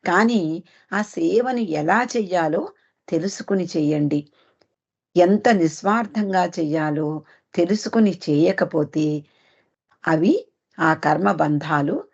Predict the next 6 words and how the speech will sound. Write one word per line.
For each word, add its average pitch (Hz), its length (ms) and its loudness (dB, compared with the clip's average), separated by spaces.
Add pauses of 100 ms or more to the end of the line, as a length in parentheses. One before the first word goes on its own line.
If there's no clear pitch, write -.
(180)
నిన్ను 160 280 2
బంధిస్తాయి" 151 760 -4 (1700)
అంటారు. 147 420 0 (600)
అంటే 165 520 2 (1900)
భగవద్గీతలో 185 880 0
కూడా 165 460 -4